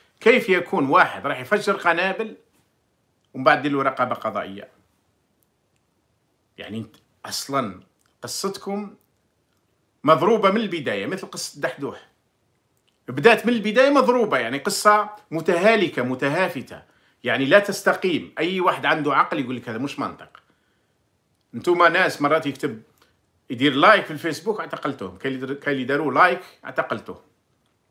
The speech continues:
أو كتبوا، آه، تعليق اعتقلتوه، وكاين اللي راهم في السجن بسبب ذلك،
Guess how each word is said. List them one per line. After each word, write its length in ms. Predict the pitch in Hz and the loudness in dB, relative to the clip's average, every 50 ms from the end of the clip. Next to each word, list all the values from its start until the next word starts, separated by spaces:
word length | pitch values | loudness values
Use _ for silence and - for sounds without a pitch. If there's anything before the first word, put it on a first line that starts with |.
| _ _ - 147 | _ _ -4 -2
أو 120 | 147 143 | -2 -2
كتبوا، 680 | - 190 180 - 131 143 135 123 117 113 110 104 104 101 _ _ _ _ _ _ _ _ _ _ - | -2 -4 -6 -6 -4 -4 -4 -4 -4 -6 -8 -10 -12 -14 _ _ _ _ _ _ _ _ _ _ -8
آه، 580 | 120 113 117 117 113 110 107 107 101 101 98 | -6 -6 -4 -2 -2 -2 -2 -2 -2 -4 -4
تعليق 480 | 95 - 139 123 120 156 220 233 214 - | -2 0 0 2 2 2 0 0 0 -2
اعتقلتوه، 560 | 131 - - - - 113 104 - - 95 - - _ _ _ _ _ _ _ _ _ _ _ | -4 -4 -4 -6 -6 -8 -10 -10 -12 -16 -16 -18 _ _ _ _ _ _ _ _ _ _ _
وكاين 180 | - - 196 185 | -14 -12 -8 -4
اللي 100 | 175 165 | -2 -2
راهم 80 | 156 143 | -2 -2
في 60 | 143 | -4
السجن 280 | - - - 170 156 139 | -8 -12 -10 -10 -10 -10
بسبب 420 | - - 139 110 98 80 - - | -10 -10 -10 -12 -12 -14 -16 -20
ذلك، 280 | - - _ _ _ | -20 -20 _ _ _